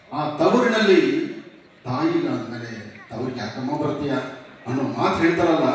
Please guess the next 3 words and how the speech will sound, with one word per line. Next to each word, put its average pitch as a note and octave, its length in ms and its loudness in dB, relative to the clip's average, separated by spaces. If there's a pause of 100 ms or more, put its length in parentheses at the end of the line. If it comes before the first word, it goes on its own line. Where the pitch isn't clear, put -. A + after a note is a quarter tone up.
(480)
ಅಬ್ಬಬ್ಬ, A#2 280 -6 (2000)
ಅದು G#2+ 260 0
ಇವ್ರಿಗಲ್ದಿರ. E3+ 580 8